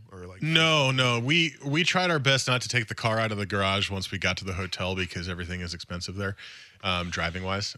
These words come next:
Speaker 2: and we had already spent a lot on gas getting down there. But, uh, we just walked everywhere, and my legs were so sore because of the hills, but it was awesome. I, I gotta say, I, I, I haven't been to every city in this country, but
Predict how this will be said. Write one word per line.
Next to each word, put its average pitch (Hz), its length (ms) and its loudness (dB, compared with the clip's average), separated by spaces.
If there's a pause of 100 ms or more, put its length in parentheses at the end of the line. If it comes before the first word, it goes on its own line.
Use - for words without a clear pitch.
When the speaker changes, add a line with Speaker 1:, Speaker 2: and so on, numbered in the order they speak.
Speaker 2:
and 90 400 -2 (160)
we 95 80 -2
had 87 60 0
already 85 160 0
spent 82 260 -4
a - 20 -4
lot 85 140 -2
on 82 120 -4
gas 82 240 -4
getting 87 240 -6
down 87 180 -2
there. 98 160 -2
But, 92 260 -2 (460)
uh, - 160 -14 (260)
we 139 480 4 (260)
just 139 240 0
walked 107 600 -2 (280)
everywhere, 101 720 -2 (200)
and 110 140 0
my 107 120 2
legs 110 340 0
were 107 80 -2
so 123 440 2
sore 87 520 -4
because 98 280 -4
of 92 60 -4
the 87 100 -4
hills, 85 320 -6
but 98 140 -4
it 101 60 -2
was 95 240 -6
awesome. 104 460 -2 (500)
I, 117 160 -6
I 135 120 6
gotta 156 200 4
say, 135 420 4
I, 123 60 2 (760)
I, 131 100 4
I 131 120 6
haven't 135 180 2
been 135 140 6
to 131 60 6
every 135 180 4
city 107 300 2
in 101 80 0
this 98 120 -2
country, 98 380 0
but 95 300 0